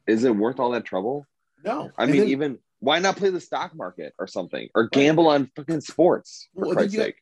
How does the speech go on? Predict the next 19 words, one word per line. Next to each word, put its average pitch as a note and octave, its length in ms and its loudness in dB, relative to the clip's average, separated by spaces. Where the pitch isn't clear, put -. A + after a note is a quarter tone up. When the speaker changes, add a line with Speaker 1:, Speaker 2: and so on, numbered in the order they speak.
Speaker 2:
and D3+ 140 -2
then G3 160 2
you F#3+ 100 0
have E3 180 -6
to B2 100 -10
sell C3 360 -2
them. F2+ 200 -12
Then D#3 140 0
you F#3+ 80 2
have F3+ 140 -2
to A2 80 -6
move A2+ 400 -2
them. - 240 -18
Speaker 1:
Yeah. E3+ 400 0
Speaker 2:
And C#3 160 2
if C3+ 140 -2
you D#3 140 -2
don't F3 260 -2
know C#3 520 -4